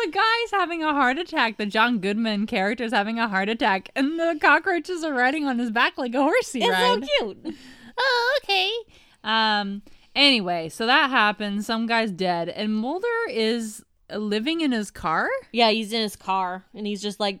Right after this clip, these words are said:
Speaker 2: looking up at the stars, and he's like, "Man, I wish I was an alien."
Speaker 1: <laughs> Do you think he's, like,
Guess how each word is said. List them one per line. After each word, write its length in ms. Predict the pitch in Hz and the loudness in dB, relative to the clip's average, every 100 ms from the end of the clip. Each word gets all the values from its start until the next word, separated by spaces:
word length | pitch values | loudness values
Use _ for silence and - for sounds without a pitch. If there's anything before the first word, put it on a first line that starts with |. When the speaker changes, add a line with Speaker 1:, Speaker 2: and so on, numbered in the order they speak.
| - | -10
Speaker 2:
looking 380 | 202 196 202 | -8 -6 -4
up 100 | 202 | -6
at 60 | - | -8
the 100 | 202 | -14
stars, 520 | - 185 180 190 196 | -8 -4 -4 -4 -6
and 80 | 185 | -8
he's 140 | 190 | -8
like, 240 | 185 190 185 - - - _ _ - - - _ _ _ _ _ - | -6 -6 -6 -12 -20 -20 _ _ -20 -20 -20 _ _ _ _ _ -6
"Man, 500 | 226 302 269 262 240 | 2 4 4 2 2
I 160 | 269 | 2
wish 220 | 269 254 233 | 2 0 0
I 200 | 233 254 | 2 2
was 180 | 254 220 | 2 2
an 120 | 226 | 2
alien." 800 | 220 220 214 220 214 220 233 247 - - - - - _ _ _ _ _ _ - | 2 4 2 2 0 0 -2 -6 -10 -8 -8 -10 -18 _ _ _ _ _ _ -4
Speaker 1:
<laughs> 0 | |
Do 100 | 311 - - _ 320 - - 240 - - | -4 -4 -20 _ -10 -10 -20 -20 -20 -12
you 100 | - | -4
think 180 | 220 240 | -2 0
he's, 200 | 262 269 | 0 0
like, 420 | 254 233 214 - | 0 2 0 -4